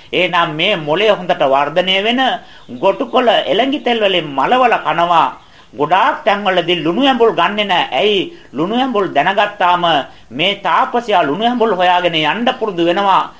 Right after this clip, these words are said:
යන ගෙවල් වල ඉන්න ගී කට්ටියට බැඳෙන්න පුළුවන්. තපස් ජීවිතේ නැති වෙන්න පුළුවන්. හිමාලයේ තපස් වලට ඕම වෙලා තියෙන බව ඒගොල්ලෝ දන්නවා.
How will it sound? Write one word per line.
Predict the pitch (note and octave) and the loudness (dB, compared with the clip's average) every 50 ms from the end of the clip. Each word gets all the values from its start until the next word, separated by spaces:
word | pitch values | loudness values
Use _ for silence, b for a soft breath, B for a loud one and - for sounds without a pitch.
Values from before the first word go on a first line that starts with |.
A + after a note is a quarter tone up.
| B B B | B B B
යන | B C3 D#3+ F#3+ A#3+ | B -4 -2 0 0
ගෙවල් | B3+ B3+ C#4 A#3+ A3 G#3+ A3 | 0 0 2 2 2 2 2
වල | G#3 G3 F#3+ | 2 0 0
ඉන්න | F#3 F3+ E3 | 0 -2 -4
ගී | D3 C#3+ F#3 A#3+ A#3 | -4 -4 -4 -4 -2
කට්ටියට | - A#3+ A3+ A3+ - G#3+ G3 F3 D3+ - | -2 -2 -2 -2 -2 -2 -2 -2 0 0
බැඳෙන්න | C3 D3 E3 G#3+ C4 D4 D4 C4+ - | -2 -2 0 -2 -2 0 -2 -2 -2
පුළුවන්. | - G3+ F#3 F3 E3 D#3+ D#3 C3+ A#2+ - - B B B B - | -2 -2 0 2 2 2 2 0 -4 -12 -18 B B B B -4
තපස් | - D3+ D3+ - A#3 B3+ B3 - | -4 -4 0 2 0 0 0 -2
ජීවිතේ | F#3 G3+ A3 G3+ F#3+ F#3+ F#3 F#3 F3+ F3+ F3 D#3+ | -8 -4 -4 -2 -2 -4 -2 -2 0 0 0 0
නැති | C#3+ D3 - G#3+ | 0 -2 -2 -2
වෙන්න | G#3+ G3 F#3+ F#3 E3+ | -2 -2 -2 -2 -4
පුළුවන්. | - D#3+ E3+ E3+ E3+ E3 E3 E3 D3+ C3 B B B B B | -4 -2 0 2 2 2 2 0 -4 -10 B B B B B
හිමාලයේ | B A2+ C#3+ E3 F3 F#3 G3 G#3 G#3+ G3+ F3 | B -6 0 2 2 4 4 2 2 0 -2
තපස් | - E3+ D3+ - F#3 G#3 G3+ - | 0 -2 -2 0 0 0 0 0
වලට | A3+ G#3+ G#3 G3 E3+ | 0 0 0 0 2
ඕම | F3 F3 F3 F3+ D#3+ | 2 2 2 2 0
වෙලා | C#3+ D3 D#3+ F#3 G#3 A#3+ B3 | 0 2 2 2 2 2 0
තියෙන | A#3+ A#3+ G#3 F#3 | -2 -2 -2 0
බව | F3 F3 E3+ E3+ | 0 2 2 2
ඒගොල්ලෝ | D#3+ D#3 D#3 E3+ E3 D3+ | 0 0 0 0 -2 0
දන්නවා. | C3+ C#3+ D3+ F3+ G3 F#3+ F3+ E3 D3+ C#3 B2 A#2 B | 0 0 -2 -2 0 0 2 2 2 2 0 -2 B